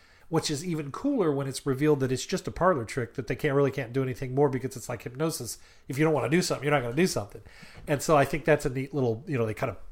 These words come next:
of pull the rug out of that as well. But you're so worried about that because there's all these people standing on the side of a building. I thought that was very clever writing. But it really ramps up for me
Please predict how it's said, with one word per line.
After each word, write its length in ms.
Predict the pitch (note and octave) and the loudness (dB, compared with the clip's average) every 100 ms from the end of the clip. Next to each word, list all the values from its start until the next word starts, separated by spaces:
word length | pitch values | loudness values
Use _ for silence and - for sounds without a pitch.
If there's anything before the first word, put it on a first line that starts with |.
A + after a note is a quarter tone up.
| - | -4
of 160 | C#3+ A#2 | -4 -2
pull 160 | - C3 | 0 2
the 60 | |
rug 220 | C3 A3+ D3 | 6 6 6
out 140 | G#2 | -2
of 60 | A2 | -2
that 180 | A2 | -4
as 140 | G#2+ G#2 | -4 -4
well. 340 | D#3 D#3+ - - | 0 -2 -2 -4
But 180 | C#3+ | -2
you're 80 | D#3+ | -2
so 240 | - - D#3 | -2 2 2
worried 420 | B2+ D#3+ G#3 B2 | 4 4 4 0
about 280 | A2+ A2+ B2+ | -2 -4 -4
that 100 | A#2+ | -6
because 240 | C#3 D#3 | -4 -4
there's 160 | D3 E3 | -4 -6
all 80 | |
these 140 | F#3 - | -8 -8
people 240 | F#3+ F#3 | -8 -8
standing 240 | - F#3 F#3 | -6 -6 -6
on 60 | |
the 40 | E3 | -8
side 200 | F#3+ F#3 | -4 -4
of 60 | |
a 40 | E3+ | -2
building. 300 | F#3 E3+ G2+ | -2 -2 -6
I 140 | - _ | -16 _
thought 100 | E3 | -8
that 80 | C#3+ | -6
was 100 | A#2+ | -6
very 280 | A#2+ C3 A#2 | -2 0 0
clever 240 | B2+ A#2 | -2 -4
writing. 360 | A#2 C#3+ C3+ G2+ - - - - - - | -2 0 -2 -4 -16 -20 -20 -20 -20 2
But 120 | D#3 | 4
it 120 | D3+ E3 | 4 0
really 440 | D#3 F#3+ A#3+ A3+ | 0 4 6 4
ramps 420 | D3+ D3+ D3+ - | 6 4 4 2
up 260 | F3 F#3+ - | 0 0 0
for 220 | C#3+ B2 | 2 2
me 320 | A#2+ A#2+ A#2 | 0 -4 -4